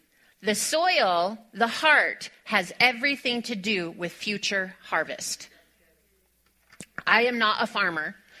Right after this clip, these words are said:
so I ask for huge grace in everything that I'm about to say this morning. Okay,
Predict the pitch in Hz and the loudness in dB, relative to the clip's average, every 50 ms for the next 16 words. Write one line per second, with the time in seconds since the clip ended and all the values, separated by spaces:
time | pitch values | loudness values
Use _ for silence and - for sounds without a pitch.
0 | - - - 220 196 - - 196 202 208 208 - - 214 190 180 - - 240 247 | -18 -8 -2 0 0 2 4 4 2 2 2 -2 -6 -8 -8 -8 -6 -4 -4 -4
1 | 254 202 196 190 - 214 180 165 160 - - 170 160 - 185 180 202 196 - 190 | -4 -4 -6 -4 -2 -2 -2 -2 -4 -6 -8 -6 -4 -4 -4 -4 -4 -6 -6 -6
2 | 175 175 170 175 _ _ - 180 - 170 180 170 156 160 147 131 - - 180 151 | -6 -6 -8 -12 _ _ -6 -4 -4 -4 -4 -4 -4 -4 -4 -4 -4 -4 -4 -4
3 | 135 131 - - - - - - - - - - - - - - - - - - | -4 -8 -12 -14 -14 -16 -18 -20 -16 -16 -16 -16 -14 -14 -12 -12 -4 0 2 2
4 | - - | 2 0